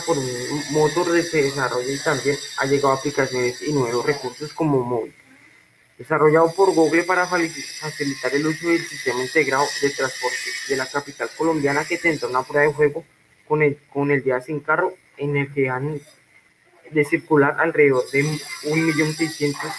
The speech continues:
automóviles y cuatrocientos mil motocicletas. Demuestra la ayuda que pueden prestar nuestras tecnologías a la calidad de vida. Según O C D E,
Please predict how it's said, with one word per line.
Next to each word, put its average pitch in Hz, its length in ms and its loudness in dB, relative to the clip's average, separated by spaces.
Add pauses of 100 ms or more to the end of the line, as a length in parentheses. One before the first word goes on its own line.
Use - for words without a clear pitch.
(180)
automóviles 147 720 -2 (1300)
y 392 180 0 (100)
cuatrocientos 143 960 -2 (500)
mil 170 300 -2
motocicletas. 139 800 0
Demuestra 143 540 0
la 127 220 0
ayuda 139 340 0 (360)
que 139 120 0
pueden 135 420 -2
prestar 131 500 -4
nuestras 135 360 -4
tecnologías 139 600 2 (560)
a 127 80 0
la 131 120 2
calidad 117 400 0
de 127 80 0
vida. 113 300 -2 (1000)
Según 165 380 4 (160)
O 180 160 4
C 196 220 6
D 185 260 8
E, 175 120 0